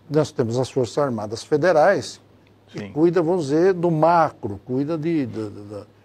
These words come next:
Speaker 1: da, de, de preservar o Brasil, a segurança brasileira, enfim, tudo mais,
Speaker 2: Sim.
Speaker 1: né?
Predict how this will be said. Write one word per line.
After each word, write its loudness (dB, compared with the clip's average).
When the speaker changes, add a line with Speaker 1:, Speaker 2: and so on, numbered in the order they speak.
Speaker 1:
da, -8
de, -14
de -8
preservar 2
o -4
Brasil, 2
a -4
segurança 2
brasileira, 2
enfim, -4
tudo -4
mais, -6
Speaker 2:
Sim. -8
Speaker 1:
né? -2